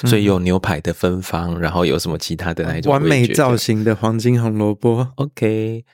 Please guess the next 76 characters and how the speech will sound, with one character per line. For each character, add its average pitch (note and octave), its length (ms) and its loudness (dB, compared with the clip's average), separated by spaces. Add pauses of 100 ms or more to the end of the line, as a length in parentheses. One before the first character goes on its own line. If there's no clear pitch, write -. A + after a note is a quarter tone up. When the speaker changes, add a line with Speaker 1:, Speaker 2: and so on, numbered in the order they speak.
Speaker 2:
史 F#2 300 -2
诗 B2 280 2
级 F2 280 -2
的 F2+ 120 4
红 F2 180 -4
萝 F#2 140 4
卜 F2 300 2
这 F#2 60 0
样。 F2 180 0
嗯。 G2+ 240 -4
Speaker 1:
对， B2+ 280 2
装 D#3+ 220 0
备 E3+ 140 6
的 C#3 80 4
颜 B2 220 2
色 C3+ 180 2
是 B2+ 140 0
橘 G#2 260 -2
色 G#2+ 240 2
的， C3+ 240 -4
还 A2+ 180 0
会 B2 140 6
发 A#2 240 2
光。 A2+ 260 0
Speaker 2:
<laughs> - 80 -8 (2000)
你 A2+ 120 2
要 D#3+ 240 4 (100)
跟 D3+ 160 0
大 D3+ 120 2
家 C#3+ 100 2
讲 F#2 240 0
一 G2+ 40 -2
下 A#2 180 2
这 A#2+ 140 4
一 A2+ 60 4
部 A2 240 0
到 G#2+ 220 0
底 F#2+ 240 -2 (240)
它 A2 160 0
的 G#2 140 2
作 G2+ 260 2
品 F2+ 180 -4
是 F#2+ 120 -4
怎 F#2 120 0
么 D#2+ 80 -6
样 F#2+ 180 0
子 - 120 -10
的 - 80 -10
吗？ F#2+ 100 0
包 A#2 220 0
含 A2+ 220 0
了 G2+ 100 4
我 F#2+ 80 4
们 F#2 80 -4
刚 G#2 140 0
刚 A2+ 60 -2
在 A2 120 4
讲 G2 220 0
鸟 F#2 180 2
头 F2+ 240 0
人， G2 180 2
我 - 80 -6
们 F#2+ 120 -2
都 G#2 80 2
还 G#2 120 -4
没 G#2+ 80 2
有 G#2+ 60 2
解 F2+ 200 0
释 F#2+ 120 -4
为 G2 160 4
什 F#2+ 100 -2
么 F#2 80 -4
会 F#2 80 0
是 F#2 120 -4
鸟 F2+ 200 -6
头。 - 160 -6